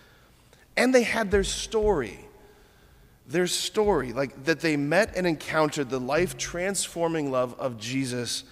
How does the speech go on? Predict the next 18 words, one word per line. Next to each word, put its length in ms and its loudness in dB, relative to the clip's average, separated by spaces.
the 120 2
risen 340 0
Jesus. 600 -6
They 80 -6
had 100 -4
the 60 -4
conviction 460 0
of 20 -10
the 60 0
Holy 180 2
Spirit, 420 -2
they 100 -4
had 260 0
their 100 4
story, 480 0
and 160 -2
they 100 4
were 240 2